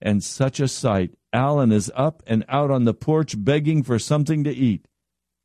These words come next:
Well, she rushed outside to see if her husband was correct and was amazed to hear Mister Allen calling to her for some food. He pounded on his chest to show his soundness.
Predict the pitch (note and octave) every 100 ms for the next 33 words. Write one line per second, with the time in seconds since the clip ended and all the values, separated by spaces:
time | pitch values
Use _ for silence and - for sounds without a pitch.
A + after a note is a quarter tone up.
0 | _ A2 A2+ - E3 C3+ D#3+ D#3 D#3 D3+
1 | D3+ - D3 D#3 B2+ - _ _ _ _
2 | _ - F#2+ D3+ D#3 A#2 G#2+ C#3+ C#3+ C#3
3 | C3 A#2 - - B2 D#3 D#3 C3+ B2 A2
4 | A#2 A2+ C3+ E3+ F3 - B2+ A#2 A#2 C3
5 | D3 C3 A#2 C3+ C3+ A#2+ - D3+ E3 E3+
6 | D3 A#2+ C#3 D3 C3+ B2 C#3+ B2+ - F3+
7 | E3+ G#2 - _ _ _ _ _ _ _
8 | _ _ _ - B2 - D#3 F3+ F3 E3+
9 | E3+ E3+ D3 - - F3+ D3 - B2 -
10 | D#3+ D#3+ C#3+ C#3+ - D3 D3 A2+ F#2+ -
11 | -